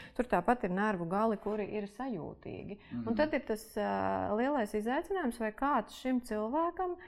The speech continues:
Speaker 1: iedrošina viņu meklēt viņa veidu, kā viņš var būt seksuāli aktīvs, jo tas pats, piemēram, ir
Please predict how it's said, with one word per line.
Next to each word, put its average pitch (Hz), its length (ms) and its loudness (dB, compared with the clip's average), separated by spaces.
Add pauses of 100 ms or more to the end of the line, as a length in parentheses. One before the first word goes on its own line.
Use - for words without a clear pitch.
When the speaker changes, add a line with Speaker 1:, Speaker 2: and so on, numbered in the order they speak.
(200)
Speaker 1:
iedrošina 175 880 2
viņu 202 320 6
meklēt 196 560 2
viņa 226 240 6
veidu, 208 480 4
kā 240 240 0
viņš 277 200 2
var 214 120 0
būt 247 240 -2
seksuāli 262 480 0
aktīvs, 214 320 -2
jo 202 60 0
tas 208 180 -6
pats, - 240 -2
piemēram, 247 460 0
ir 226 100 -2